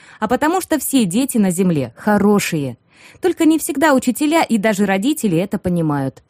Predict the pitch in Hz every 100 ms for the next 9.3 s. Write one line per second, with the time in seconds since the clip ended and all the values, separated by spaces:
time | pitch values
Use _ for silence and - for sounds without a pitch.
0 | _ - - 208 233 247 - 233 247 214
1 | - 160 160 262 254 160 - - 233 202
2 | 254 277 262 - 285 - 285 285 277 254
3 | 247 175 151 - _ - - 254 - 285
4 | 269 185 254 - 202 202 202 202 240 247
5 | - 254 170 135 110 _ _ _ - -
6 | 185 190 185 180 196 185 - 269 285 -
7 | 190 - 240 226 220 302 311 - 262 240
8 | 185 180 - 208 214 202 185 185 156 147
9 | 143 139 135